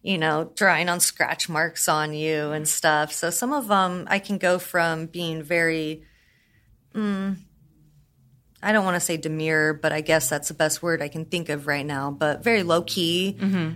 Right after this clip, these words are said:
Speaker 1: And I'm, I'm the loser from the beginning.
Speaker 2: Mm-hmm.
Speaker 1: So she's got me on her shoulders, you know, turning me around and
Speaker 2: Mm-hmm.
Speaker 1: slamming me down on the ground. I'm like, "Oh." <laughs>
Speaker 2: Do you, being a competitive person, do you kind of, like, hate being cast in that role?
Speaker 1: At first. Yeah,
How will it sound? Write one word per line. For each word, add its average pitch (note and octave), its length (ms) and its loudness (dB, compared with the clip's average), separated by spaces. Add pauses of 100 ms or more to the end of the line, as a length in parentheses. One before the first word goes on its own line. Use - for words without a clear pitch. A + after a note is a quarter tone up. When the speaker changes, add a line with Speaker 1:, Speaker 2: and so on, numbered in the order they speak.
(140)
Speaker 1:
And E3+ 440 4
I'm, E3+ 580 2
I'm G3 160 6
the F#3 100 4
loser F3+ 580 2
from F3 280 -2
the E3+ 80 -6
beginning. F3+ 720 0
Speaker 2:
Mm-hmm. E3+ 260 0
Speaker 1:
So F#3 180 6
she's F3+ 260 0
got E3 180 6
me F#3+ 160 0
on F3 160 6
her G3+ 100 4
shoulders, E3+ 640 4
you G3 120 2
know, E3+ 120 6
turning F3+ 360 0
me F3 160 0
around D#3+ 460 6
and F3 100 -2
Speaker 2:
Mm-hmm. - 80 4
Speaker 1:
slamming F3 360 4
me F3 100 2
down E3 260 6
on E3 140 2
the E3+ 80 -2
ground. E3+ 380 4
I'm G3 100 0
like, G3 200 -2
"Oh." G4 800 0 (320)
<laughs> C#4+ 140 6
Speaker 2:
Do B3+ 120 4
you, G#3+ 220 8
being G3+ 380 6
a A3 60 6
competitive F3 460 4
person, D#3+ 340 0
do D3+ 60 -4
you D#3 60 -2
kind D3+ 180 -4
of, C#3+ 80 -4
like, D3 160 -8
hate D3+ 400 -4
being D3 360 -2
cast C3+ 400 -2
in D3+ 100 -4
that C3+ 240 0
role? D3 340 2
Speaker 1:
At A3 140 2
first. - 720 0
Yeah, A3 160 6